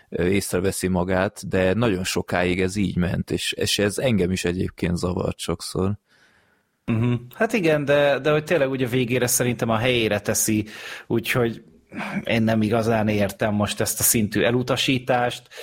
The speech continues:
Speaker 2: de hát mindegy, hát nyilván egy másik kulturális szemüvegen keresztül nézi egy amerikai újságíró, mint mondjuk mi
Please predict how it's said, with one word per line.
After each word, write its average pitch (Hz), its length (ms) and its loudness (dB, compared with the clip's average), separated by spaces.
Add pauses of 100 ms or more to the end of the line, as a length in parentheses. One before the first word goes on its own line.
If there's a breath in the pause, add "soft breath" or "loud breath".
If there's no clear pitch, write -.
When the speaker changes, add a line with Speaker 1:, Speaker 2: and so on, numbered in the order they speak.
(200 loud breath)
Speaker 2:
de 117 160 -2
hát 113 440 -2
mindegy, 104 380 0
hát 107 200 -4
nyilván 98 380 0
egy 95 140 0
másik 98 480 0
kulturális 95 600 0
szemüvegen 95 540 0
keresztül 92 400 -2
nézi 92 300 0
egy 92 120 0
amerikai 90 460 0
újságíró, 87 720 0
mint 85 280 -4
mondjuk 80 380 -4
mi 87 260 -2